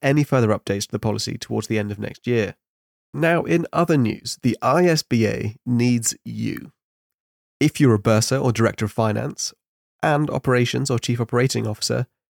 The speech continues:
who is maybe thinking about retiring or wanting to move out of full-time employment, have you considered becoming an interim bursar? This move would appeal to those who don't want to completely give up work,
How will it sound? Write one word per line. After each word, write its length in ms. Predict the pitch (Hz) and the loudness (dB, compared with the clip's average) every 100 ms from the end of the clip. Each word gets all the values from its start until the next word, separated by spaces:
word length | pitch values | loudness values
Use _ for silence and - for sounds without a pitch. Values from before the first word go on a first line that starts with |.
| _ | _
who 80 | 131 | 2
is 140 | 127 131 | 2 2
maybe 200 | 139 151 | 0 0
thinking 300 | 143 131 131 | -2 0 0
about 160 | 117 | 0
retiring 640 | 123 - - 156 - - - _ _ _ - | -4 -6 -2 0 0 -6 -18 _ _ _ -4
or 120 | 117 | 2
wanting 340 | 117 131 135 | 2 2 0
to 100 | 120 | 0
move 220 | 110 123 | 2 2
out 220 | 110 127 - | 2 -2 -6
of 120 | 107 | -2
full-time 340 | 131 123 117 | -2 0 -2
employment, 480 | 113 117 113 123 - _ _ _ _ | -4 -4 -6 -6 -12 _ _ _ _
have 140 | 143 156 | -6 -4
you 100 | 185 | -2
considered 580 | 180 156 - 170 113 - | -2 0 0 0 -2 -4
becoming 340 | 113 110 110 | -2 0 -2
an 80 | 117 | -2
interim 520 | 127 110 - 110 101 - | -2 -2 -2 -2 -2 -2
bursar? 480 | 135 139 - - - _ _ _ _ _ _ _ _ - | 0 0 -2 -8 -14 _ _ _ _ _ _ _ _ 2
This 240 | 127 120 | 2 4
move 340 | 117 110 131 - | 2 2 2 0
would 100 | 120 | -4
appeal 280 | - 123 113 | 0 0 0
to 80 | |
those 260 | 110 113 120 | -2 -2 0
who 100 | 139 | 0
don't 360 | 123 147 175 151 | 2 4 4 2
want 160 | 127 | -2
to 100 | 127 | -2
completely 640 | - 127 - 139 190 131 | -2 -2 0 0 0 0
give 180 | 117 139 | 0 2
up 180 | 117 - | 0 0
work, 300 | 107 - | -4 -4